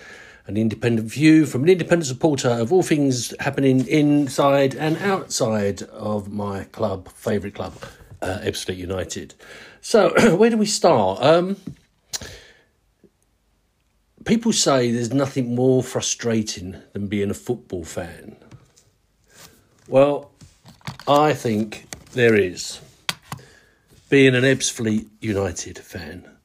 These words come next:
has to be more frustrating than being a football fan in general. Because I just stood yesterday and spent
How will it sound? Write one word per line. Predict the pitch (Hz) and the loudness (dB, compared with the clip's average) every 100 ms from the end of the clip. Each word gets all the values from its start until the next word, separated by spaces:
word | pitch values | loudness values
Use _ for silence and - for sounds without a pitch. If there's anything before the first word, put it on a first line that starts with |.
| _ _ | _ _
has | - 139 127 - | -4 0 0 -2
to | - 80 | -6 -10
be | 87 87 - _ _ _ _ _ | -10 -12 -18 _ _ _ _ _
more | 107 120 120 | 0 4 4
frustrating | - 95 - 92 92 85 80 - - - _ - | 2 -6 -6 -6 -8 -10 -16 -20 -20 -20 _ -12
than | 95 | -6
being | 101 90 | -4 -4
a | |
football | 85 107 - 98 | -2 -6 -4 -6
fan | 80 98 87 82 - - | -6 -8 -8 -10 -14 -12
in | 90 87 | -12 -8
general. | 78 73 78 - _ _ _ _ _ _ _ _ _ _ _ _ _ | -10 -12 -18 -20 _ _ _ _ _ _ _ _ _ _ _ _ _
Because | - 104 - 98 98 87 - - _ | -12 -6 -2 0 0 -2 -8 -10 _
I | 123 143 147 | 4 4 4
just | 135 135 117 - | 0 -4 -4 -6
stood | - - 120 104 - - _ _ | -6 -2 0 0 -6 -14 _ _
yesterday | 110 110 - 107 107 107 - _ _ _ _ _ _ _ _ _ _ | -4 -4 -2 2 2 2 -6 _ _ _ _ _ _ _ _ _ _
and | 101 | -12
spent | - 110 98 | -4 -4 -4